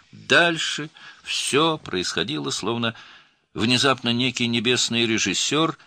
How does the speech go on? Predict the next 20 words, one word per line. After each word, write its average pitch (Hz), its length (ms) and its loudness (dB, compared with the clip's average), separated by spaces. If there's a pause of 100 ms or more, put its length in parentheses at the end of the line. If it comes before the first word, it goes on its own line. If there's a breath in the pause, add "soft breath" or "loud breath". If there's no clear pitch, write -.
(140 soft breath)
замедлил 117 1000 0
вращение 82 840 -4
плёнки. 73 680 -6 (280 loud breath)
Из 87 200 -4
дома 73 260 -4
выскочил - 480 -10
мальчик, 62 580 -8
сын 55 320 -8
убитого. 101 640 -10 (420 loud breath)
Он 104 220 -2
с - 100 -2
перекошенным 101 880 -2
от 104 240 -6
ужаса 92 400 -2
и 92 80 0
плача 90 580 0
лицом 95 520 -4
бежал 87 420 0
к - 100 -14
отцу. 117 560 -4